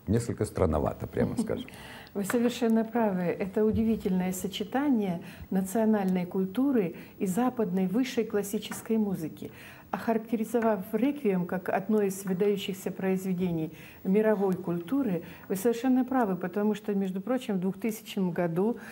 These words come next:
Speaker 2: Моцарта юнеско признала по с-, э, совершенному опросу среди слушателей, зрителей и так далее, э, первым композитором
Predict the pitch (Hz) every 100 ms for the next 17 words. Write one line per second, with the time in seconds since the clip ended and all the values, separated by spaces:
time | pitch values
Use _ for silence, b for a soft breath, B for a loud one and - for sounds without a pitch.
0 | B - 196 202 202 214 - 233 B B
1 | 196 208 208 202 - 220 208 190 190 190
2 | 180 170 170 202 170 165 - 170 - 156
3 | 175 165 165 - 185 185 - 185 170 165
4 | 165 196 190 185 - 214 B B - 190
5 | 196 180 170 175 202 233 233 214 214 190
6 | 185 165 175 220 202 185 170 180 170 233
7 | 240 233 226 B B B 196 190 196 226
8 | 233 190 175 175 175 165 175 170 202 240
9 | 190 156 143